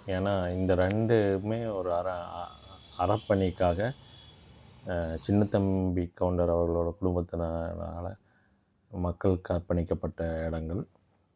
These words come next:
இப்போ நீங்க பார்த்தது வந்து எமரால்டு லாட்ஜு, நல்ல தரமான லாட்ஜு. நடிகர்கள்லாம் வந்தா கூட இங்க தான் தங்குவாங்க. சீதாலட்சுமி, சீதா கல்யாண மண்டபத்தை நீங்க பார்த்துட்ருக்கீங்க.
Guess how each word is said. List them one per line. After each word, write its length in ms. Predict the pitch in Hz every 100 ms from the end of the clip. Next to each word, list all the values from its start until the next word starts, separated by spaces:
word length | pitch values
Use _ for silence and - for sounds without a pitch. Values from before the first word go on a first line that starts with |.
| _
இப்போ 140 | 87 90
நீங்க 300 | 90 87 85
பார்த்தது 440 | 87 90 87 90
வந்து 320 | 90 90 95 87
எமரால்டு 380 | 95 95 90
லாட்ஜு, 480 | 85 85 87 98 - _ _ _ _ _
நல்ல 200 | 87 87
தரமான 500 | 87 87 90 92 92
லாட்ஜு. 420 | 90 87 85 95
நடிகர்கள்லாம் 760 | 101 87 90 92 87 87 92 87
வந்தா 200 | 85 80
கூட 180 | 87
இங்க 280 | 87 85 85
தான் 180 | 85 82
தங்குவாங்க. 460 | 87 82 80 87 - _ _ _ _ _
சீதாலட்சுமி, 920 | 98 92 104 95 90 - 90 90 87 92 90 82 82
சீதா 340 | - 95 101
கல்யாண 360 | 92 85 90 92
மண்டபத்தை 440 | 90 85 85 90
நீங்க 200 | 90 85 82 -
பார்த்துட்ருக்கீங்க. 800 | 82 82 85 82 - - 82